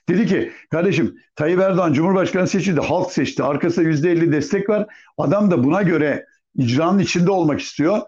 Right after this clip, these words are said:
Ve oluyor da çünkü partisi iktidarda, tek başına iktidarda olduğu için o gücü de var. O zaman dedi ki, "Biz bunu resmileştirelim. Gidelim halka soralım." İşte katakulli matakulli yaptılar. Yok zarflar, şunlar bunlar,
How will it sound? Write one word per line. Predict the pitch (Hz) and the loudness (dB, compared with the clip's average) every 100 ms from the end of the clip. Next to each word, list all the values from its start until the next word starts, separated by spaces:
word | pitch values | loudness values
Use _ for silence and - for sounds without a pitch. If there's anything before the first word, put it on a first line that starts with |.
| _ _ - | _ _ -4
Ve | 175 | 0
oluyor | 202 208 233 202 | 2 2 2 2
da | 120 | 0
çünkü | - 135 - | 0 0 0
partisi | 139 135 156 - 165 - - | -2 -2 -2 0 -2 -2 -4
iktidarda, | 139 - 135 143 151 | -6 -2 0 0 0
tek | 165 160 | -2 -2
başına | 160 151 | -2 -2
iktidarda | 139 151 147 151 | -2 0 0 2
olduğu | 175 247 | 2 2
için | 294 - - - - | 0 0 -4 -10 -6
o | 175 165 | 0 2
gücü | 185 226 | 2 2
de | 208 | 2
var. | 185 226 - _ - | 0 -2 -8 _ -4
O | 175 | 0
zaman | 156 196 202 | 2 2 2
dedi | 240 | 2
ki, | 160 | 2
"Biz | 151 | 2
bunu | 190 | 2
resmileştirelim. | 175 170 170 196 175 - 214 180 - _ - | 2 0 0 0 0 0 0 -2 -6 _ -4
Gidelim | 147 170 | 0 2
halka | 214 196 220 | 0 0 0
soralım." | 175 147 139 214 - _ | 0 0 0 -2 -8 _
İşte | - - 175 | -6 -2 -2
katakulli | 254 226 175 170 151 | -2 -2 0 0 2
matakulli | 190 214 202 160 139 | 0 0 -2 0 2
yaptılar. | 180 202 - 143 190 | 2 0 0 0 0
Yok | 175 170 143 | 0 0 0
zarflar, | 180 151 - 127 | 0 -2 -2 -2
şunlar | 110 180 151 127 143 | 0 0 0 0 0
bunlar, | 165 170 202 | 0 0 -2